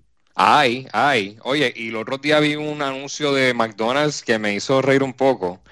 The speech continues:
diciendo, "Si algún día abriste un Happy Meal, tienes experiencia, solicita". Hay trabajo para que estén... La cosa es que tal vez esa... nadie quiere estar de pie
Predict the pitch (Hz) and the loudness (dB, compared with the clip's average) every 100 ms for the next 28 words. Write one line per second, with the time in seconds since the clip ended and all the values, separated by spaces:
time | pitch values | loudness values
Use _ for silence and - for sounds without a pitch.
0 | - - - - 104 - 120 143 135 95 | -20 -20 -16 -6 -4 0 4 4 4 -2
1 | 95 107 - _ _ - 120 117 113 120 | -2 -4 -18 _ _ -6 4 6 6 2
2 | 156 170 185 165 170 170 170 165 170 175 | -2 2 4 6 4 0 -4 2 2 2
3 | 127 98 85 82 _ _ - 127 143 147 | 0 -4 -8 -12 _ _ -8 -2 0 0
4 | 123 123 101 101 104 - 69 - _ - | -2 0 0 0 -2 -8 -12 -14 _ -12
5 | - 101 90 107 90 - _ _ _ _ | -2 -2 -2 -6 -6 -10 _ _ _ _
6 | _ _ _ _ _ _ _ - 104 143 | _ _ _ _ _ _ _ -4 2 4
7 | 147 131 101 104 113 98 - 104 101 101 | 2 0 2 4 2 0 -4 -4 -4 -6
8 | 98 95 87 - 107 120 113 110 - 95 | -6 -6 -8 -10 -10 -10 -10 -10 -4 -4
9 | - 107 139 165 - 180 143 117 110 101 | -2 0 2 2 2 2 4 2 0 -4
10 | 104 95 107 123 - - 117 107 123 135 | -6 -4 -6 -6 -8 -8 -6 -6 -4 -4
11 | 131 131 - 123 147 135 113 117 120 156 | -4 -4 0 0 0 -4 -6 -2 -2 -2
12 | 175 175 - | -4 -12 -18